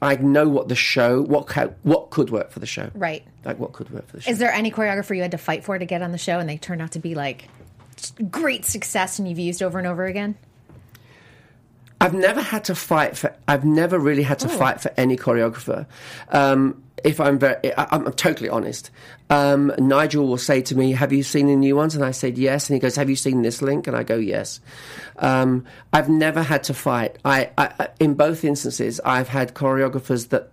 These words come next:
Speaker 1: I have come across and they've exceeded my expectations, um, in different ways. Uh, take Sonya Tyre, for example. Now, Sonya Tyre came as a jazz, she came as a jazz choreographer. I said to her one day,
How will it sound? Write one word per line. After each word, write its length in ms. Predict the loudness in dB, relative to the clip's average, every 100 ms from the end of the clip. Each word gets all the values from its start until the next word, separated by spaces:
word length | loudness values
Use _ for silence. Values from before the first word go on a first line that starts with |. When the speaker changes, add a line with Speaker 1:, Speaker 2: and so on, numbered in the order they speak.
| -4
Speaker 1:
I 180 | -2 -2 -8 -16 -4
have 180 | -4 -4
come 220 | -2 0
across 460 | 0 0 0 -2 -14 -20 -20 -20 -12 0
and 460 | 2 2 2 -2 -6 0
they've 380 | 2 2 -6 -16 _ -20 -4
exceeded 800 | -2 0 -2 0 0 0 -2 -2
my 180 | -2 0
expectations, 920 | 0 -4 -4 -2 -2 -2 -4 -6 -8 -14 -20 -18 -8
um, 440 | 0 2 4 2 0 -6 -2
in 140 | 2 2
different 340 | 0 0 0
ways. 500 | 2 2 2 -2 -6 -14 -14 0
Uh, 160 | 0 0 -4
take 220 | -2 0
Sonya 300 | 0 2 2
Tyre, 360 | 0 0 2 2
for 80 | 0
example. 460 | 0 0 0 -2 0
Now, 180 | 2
Sonya 360 | 2 2 2 2
Tyre 300 | 2 2 2
came 260 | 2 2 2
as 120 | 2
a 60 | 0
jazz, 580 | 0 2 2 -2 -8 -16 _ -20
she 140 | -12 -4
came 180 | 0 0
as 100 | 0
a 60 |
jazz 280 | 0 0 -2
choreographer. 560 | -2 0 0 -2 -4 -4 -6 -4
I 40 | 0
said 160 | 0
to 120 | 0 0
her 40 |
one 120 | 2
day, 240 | 2 2